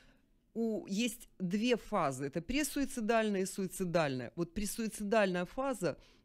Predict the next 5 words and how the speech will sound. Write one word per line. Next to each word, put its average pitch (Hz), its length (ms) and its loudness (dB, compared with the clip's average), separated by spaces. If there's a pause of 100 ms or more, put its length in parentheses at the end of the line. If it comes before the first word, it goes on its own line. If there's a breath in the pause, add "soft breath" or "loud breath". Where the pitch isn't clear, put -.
человек 226 580 4 (180)
хочет, 233 560 -2
чтоб - 260 -6
ему 160 180 -2
помогли. 156 600 -2